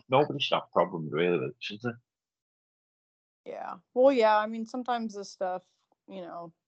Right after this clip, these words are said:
Speaker 2: it's a niche group of people or community that's gonna like this type of stuff, and I realize it's not widely accepted by the masses, but I haven't had any issues with my stuff in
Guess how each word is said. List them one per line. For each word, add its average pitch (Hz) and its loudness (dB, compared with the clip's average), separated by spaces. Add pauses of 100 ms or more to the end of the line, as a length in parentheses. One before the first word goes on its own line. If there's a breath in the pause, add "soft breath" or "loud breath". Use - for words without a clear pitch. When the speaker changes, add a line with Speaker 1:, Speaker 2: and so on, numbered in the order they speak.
(600)
Speaker 2:
it's 240 2
a 247 2
niche 214 -8 (300)
group 196 -2 (180)
of 196 -6
people 196 -4
or 196 2
community 190 -6
that's 185 -10
gonna 185 -8
like 170 -8
this 185 -12
type 190 -8
of 190 -16
stuff, 185 -4
and 180 -8
I 170 -2
realize 170 -4
it's 170 -12
not 165 -8
widely 165 -8
accepted 180 -14
by 175 0
the 180 -10
masses, 175 -10
but 185 -4
I 180 -2
haven't 202 -2
had 185 -2
any 185 -12
issues 190 -12
with 190 -10
my 180 -6
stuff 185 -6
in 185 -10